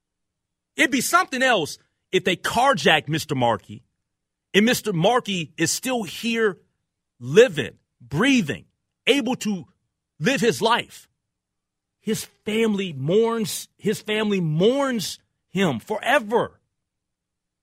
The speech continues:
Forever. And let me read this from,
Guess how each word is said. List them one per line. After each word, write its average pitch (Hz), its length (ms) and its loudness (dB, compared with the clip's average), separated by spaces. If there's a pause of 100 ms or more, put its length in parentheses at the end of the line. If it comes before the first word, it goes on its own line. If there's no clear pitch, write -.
(1040)
Forever. 247 720 0 (1400)
And 208 100 4
let 262 100 -2
me 269 120 -2
read 220 280 -4
this 254 220 -4
from, 196 280 -4